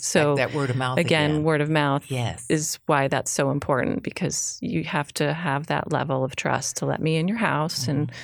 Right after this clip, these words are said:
Speaker 1: let me tell you what to do. <laughs>
Speaker 2: Mm-hmm.
Speaker 1: Um,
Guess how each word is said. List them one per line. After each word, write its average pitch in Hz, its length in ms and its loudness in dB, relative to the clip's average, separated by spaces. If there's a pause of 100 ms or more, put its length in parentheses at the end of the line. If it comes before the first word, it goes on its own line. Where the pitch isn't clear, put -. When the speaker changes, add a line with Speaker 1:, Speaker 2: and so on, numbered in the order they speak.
(300)
Speaker 1:
let - 160 2
me 165 200 2
tell 156 220 2
you 175 160 2
what 180 180 2
to 269 80 2
do. 233 560 6
<laughs> - 60 -4 (420)
Speaker 2:
Mm-hmm. 466 760 4
Speaker 1:
Um, 170 480 4